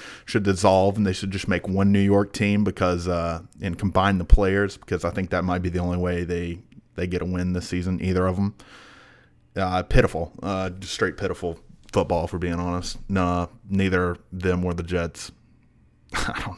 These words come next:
know. I don't know if they're even gonna win one game this year, if I'm being honest with you. Uh, tough, tough look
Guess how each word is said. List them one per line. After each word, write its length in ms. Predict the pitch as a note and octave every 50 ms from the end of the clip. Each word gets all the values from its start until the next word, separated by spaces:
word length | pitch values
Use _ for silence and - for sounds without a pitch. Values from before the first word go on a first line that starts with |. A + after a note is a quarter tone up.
| - -
know. 80 | F2+ -
I 60 | -
don't 120 | A2+ A#2+
know 100 | G#2+ F2+
if 80 | G2 -
they're 140 | - G2+ G2+
even 120 | G2 G#2
gonna 140 | G#2+ G#2+ G#2+
win 200 | A2 A2+ A#2 A#2+
one 180 | A#2+ C3 C3+
game 240 | B2+ D#3 F3+ G#3 F#3
this 180 | C3+ A2 - -
year, 80 | G#2
if 100 | G2 F#2+
I'm 60 | G#2+ G2+
being 180 | G2+ G2 G2
honest 240 | C3 D#3 C#3 A#2 -
with 140 | G#2 G2 G#2
you. 100 | A#2+ B2 - - - - - - - - - - - - - - - - - - -
Uh, 200 | - G#2 G#2 G2 -
tough, 540 | - - - C3+ B2 G#2+ - - - - -
tough 380 | - - - B2 G#2 - - -
look 340 | A2 G#2 F#2 F2 - -